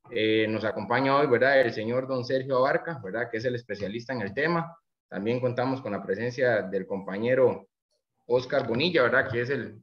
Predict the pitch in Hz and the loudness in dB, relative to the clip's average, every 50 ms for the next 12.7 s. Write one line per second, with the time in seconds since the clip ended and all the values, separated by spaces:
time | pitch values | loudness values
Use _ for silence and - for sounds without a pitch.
0 | _ - - - - 104 104 104 110 117 143 135 117 107 - - 101 101 104 101 | _ -10 -8 -6 -4 -2 0 2 2 2 2 2 2 2 2 0 -2 0 -2 -4
1 | 110 123 120 131 131 110 - 113 110 104 - 104 101 117 127 139 143 139 - - | -4 -4 -4 -2 0 0 0 0 -2 -2 -2 0 0 0 0 0 -4 -4 -6 -10
2 | _ _ - 110 110 110 107 107 - 101 113 123 127 143 139 - 113 107 101 101 | _ _ -4 -2 0 0 -2 -2 -4 -4 -4 -4 -4 -6 -8 -8 -8 -8 -8 -6
3 | 101 101 113 139 165 180 160 123 113 131 156 165 156 - _ _ - 101 104 123 | -6 -6 -4 -2 0 2 4 4 4 2 0 -2 -4 -10 _ _ -12 -6 -2 -2
4 | 135 135 - 131 127 131 147 143 131 120 107 - 107 98 101 104 104 113 131 220 | -2 -2 -2 -4 -4 -4 -4 -2 -2 -2 -4 -4 -6 -8 -6 -6 -4 0 2 2
5 | 220 - - - 131 139 143 131 120 131 143 - 123 - 151 139 120 110 107 110 | 0 0 -2 -4 -4 -4 -4 -4 0 2 2 4 4 2 0 -2 -2 -4 -4 -4
6 | 123 127 127 147 143 - - - 104 104 139 135 143 - - - 101 98 - 123 | -6 -6 -4 -4 -6 -6 -6 -10 -12 -8 -4 -4 -2 -2 -2 -4 -4 -6 -2 0
7 | 127 131 147 139 117 101 - _ _ _ _ _ _ _ _ _ _ _ - 104 | 0 2 2 2 2 0 -4 _ _ _ _ _ _ _ _ _ _ _ -4 -4
8 | 110 - - 110 107 - 160 190 220 214 185 - - _ _ _ 127 120 113 113 | -4 -2 -4 -4 0 4 4 4 4 2 -2 -8 -16 _ _ _ -12 -8 -4 -2
9 | 127 143 127 120 113 107 - 110 104 98 139 147 156 156 131 113 120 127 127 - | -2 -2 -2 -2 -4 -4 -2 -4 -4 -2 -2 -2 -2 0 0 0 2 0 0 -2
10 | 117 104 98 - _ _ _ _ _ _ _ _ _ _ - 104 98 - - 120 | -4 -8 -8 -10 _ _ _ _ _ _ _ _ _ _ -6 -6 -6 -4 -2 0
11 | 123 123 - 127 123 127 123 113 110 - 110 127 127 113 107 101 117 123 123 123 | 0 0 2 0 0 0 0 -2 -2 -2 0 0 0 0 0 -2 -2 -2 0 0
12 | 113 - 123 127 151 160 151 - - 156 135 135 139 139 | 0 0 0 0 0 0 -2 0 0 0 2 2 0 -2